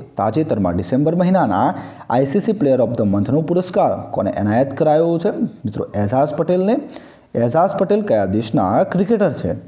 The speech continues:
ન્યૂઝીલેન્ડ. તાજેતરમાં કયું શહેર જર મેટ્રો પ્રોજેક્ટ ધરાવનાર પ્રથમ શહેર બન્યું છે? મુઝિરીઝ કેરળમાં આવેલું છે. તાજેતરમાં મિશન અનામત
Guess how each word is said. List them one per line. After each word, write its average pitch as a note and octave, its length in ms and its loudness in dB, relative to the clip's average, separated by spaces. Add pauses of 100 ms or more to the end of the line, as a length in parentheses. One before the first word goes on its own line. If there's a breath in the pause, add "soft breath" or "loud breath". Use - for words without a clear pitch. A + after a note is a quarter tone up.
(460 soft breath)
ન્યૂઝીલેન્ડ. B2+ 760 2 (1300 loud breath)
તાજેતરમાં D3+ 640 2
કયું F#2+ 200 0
શહેર F3 320 0 (600)
જર A3 220 2
મેટ્રો G#3 300 4
પ્રોજેક્ટ E3+ 400 0
ધરાવનાર A#2+ 600 2
પ્રથમ B2+ 300 -2
શહેર C#3+ 360 0
બન્યું G2 300 0
છે? - 400 -12 (200)
મુઝિરીઝ D3 680 2 (520 loud breath)
કેરળમાં D3+ 380 2
આવેલું E3+ 420 2
છે. A#3+ 120 0 (720 loud breath)
તાજેતરમાં D#3 600 2
મિશન A#2+ 280 2
અનામત A#2+ 460 2